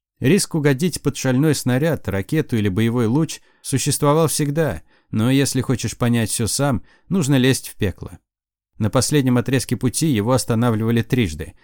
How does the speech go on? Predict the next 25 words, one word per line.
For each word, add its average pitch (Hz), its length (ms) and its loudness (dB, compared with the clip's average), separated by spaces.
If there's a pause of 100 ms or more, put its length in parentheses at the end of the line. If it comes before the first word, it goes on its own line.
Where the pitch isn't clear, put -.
(160)
и - 80 0
автоматы, 127 540 2
и - 20 2
живые 104 300 0
бойцы. 95 520 -2 (300)
Твердислав 113 520 -2
уже 139 200 2
привык 160 380 0
к - 80 -6
мертвым 117 440 2
воинам, 110 420 0
что - 200 -6
сражались 110 480 0
в - 60 -4
самых 135 300 0
опасных 127 560 -2
местах 127 440 -2 (240)
и 139 80 0
бестрепетно 156 600 0
шли 139 220 0
на 127 140 2
гибель, 139 280 0
закрывая 120 460 0
собой 120 300 0
хозяев, 117 580 0